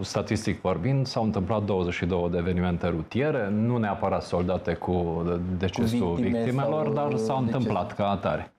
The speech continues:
Speaker 2: Deci un
Speaker 1: Deci,
Speaker 2: accident
Speaker 1: a-
Speaker 2: pe minut în România.
Speaker 1: Asta sunt statisticile de la unsar. Deci, uh, avem o, o problemă foarte,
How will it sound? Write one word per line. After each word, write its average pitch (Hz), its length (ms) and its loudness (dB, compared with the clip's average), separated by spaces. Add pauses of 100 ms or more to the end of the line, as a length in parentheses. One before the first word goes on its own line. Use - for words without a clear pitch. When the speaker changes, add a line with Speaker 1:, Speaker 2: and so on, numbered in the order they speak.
Speaker 2:
Deci 131 200 0
un 175 180 2
Speaker 1:
Deci, 180 100 0
Speaker 2:
accident 190 720 0
Speaker 1:
a- 202 60 -12
Speaker 2:
pe 190 80 0
minut 180 500 2
în 180 120 2
România. 165 540 0 (200)
Speaker 1:
Asta 135 300 0
sunt 139 180 2
statisticile 117 760 0
de 113 120 0
la 120 120 2
unsar. 120 580 -2 (1400)
Deci, 95 320 0
uh, 107 520 2 (300)
avem 117 320 0
o, 113 560 2
o 92 100 2
problemă 101 640 2
foarte, 98 520 -4